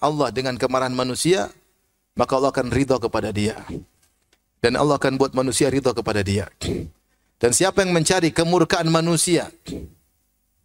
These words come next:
Nah, mencari keriduan manusia dengan kemurkaan Allah, kebalik, mencari keriduan manusia dengan kemurkaan Allah, sakhitallahu alaihi wa askhatan nas alaihi. Allah akan murka kepadanya, Allah membuat manusia pun murka kepadanya. Wassalam.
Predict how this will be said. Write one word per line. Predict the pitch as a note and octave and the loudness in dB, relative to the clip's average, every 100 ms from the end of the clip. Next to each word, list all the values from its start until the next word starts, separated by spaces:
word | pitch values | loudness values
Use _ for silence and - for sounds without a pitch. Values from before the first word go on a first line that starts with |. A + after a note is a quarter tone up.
| _ _ _ _ - | _ _ _ _ -2
Nah, | C3 | 0
mencari | D3 F3 F3 | 2 2 0
keriduan | E3+ E3 E3 D#3+ | 0 2 2 2
manusia | D#3 D#3 C#3+ B2+ | 2 2 2 2
dengan | E3 G#3 | 2 0
kemurkaan | G3 G3+ G#3 A3 G#3 | 0 2 2 0 0
Allah, | G#3 A#3+ C4 G#3+ - _ | 0 0 0 -2 -8 _
kebalik, | - A#2 A#2+ A2 | -8 -6 -4 -4
mencari | C#3+ D3+ | -2 -2
keriduan | - C#3+ C#3 D3+ C#3 | -2 -2 0 0 0
manusia | C#3 C3+ A#2+ B2 | -4 -4 -2 -2
dengan | C#3 D#3+ | 0 -2
kemurkaan | E3 E3+ F3 | 0 -2 0
Allah, | G3+ A#3 G#3+ - _ _ _ - | 0 2 0 -6 _ _ _ -4
sakhitallahu | - D#3 D3+ D#3+ C#3+ C#3 | -2 0 0 0 0 0
alaihi | C#3+ D#3+ E3+ | 2 2 2
wa | D3 | 2
askhatan | C#3+ D3+ C#3+ C3+ | 0 -2 -2 -2
nas | C#3+ - | -2 -4
alaihi. | A2+ A2+ F#2 - _ _ _ - | -4 -4 -6 -10 _ _ _ -6
Allah | C3+ C#3 | -2 0
akan | B2+ B2 | 0 -2
murka | C#3 C#3 | -2 -2
kepadanya, | B2+ - B2+ D3+ C3 | -4 -2 0 0 0
Allah | C3+ | 0
membuat | B2+ B2+ _ | 0 -2 _
manusia | A#2+ A#2 G#2+ B2+ | -8 -4 -2 -2
pun | B2 | 0
murka | A2+ A2+ G#2+ | -2 -2 -4
kepadanya. | G2 F3 G2 - - - - _ _ - | -6 -6 -6 -8 -10 -8 -8 _ _ 0
Wassalam. | B2 - B2 G#2+ F2 F2+ | 2 2 0 -2 -4 -8